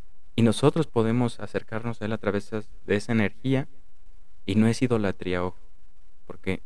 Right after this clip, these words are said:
tú sabes que todo proviene de, de un solo lugar. Pero bueno, espero que les haya gustado. Eh, tomen lo más necesario, pertinente, oportuno, según convenga tu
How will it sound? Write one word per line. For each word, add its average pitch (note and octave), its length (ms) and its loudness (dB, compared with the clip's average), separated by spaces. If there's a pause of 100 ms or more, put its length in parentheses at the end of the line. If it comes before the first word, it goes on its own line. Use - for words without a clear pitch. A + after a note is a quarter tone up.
(640)
tú - 60 -4
sabes A2 260 0
que - 120 -6
todo A2+ 300 2
proviene G2+ 460 -2
de, F2+ 200 -4 (540)
de B2 80 2
un C3 60 4
solo A2 240 2
lugar. E2 300 -2 (880)
Pero F#2 200 8
bueno, E2+ 260 2 (180)
espero A2+ 320 4
que G#2+ 120 -2
les G2 180 -2
haya G#2+ 160 4
gustado. A#2 540 2 (640)
Eh, F2+ 240 -2
tomen A2+ 200 6
lo A2 60 4
más A2+ 160 4
necesario, A2+ 440 2
pertinente, G#2+ 440 2
oportuno, G#2+ 520 0
según G#2 220 0
convenga G2+ 280 0
tu - 160 -6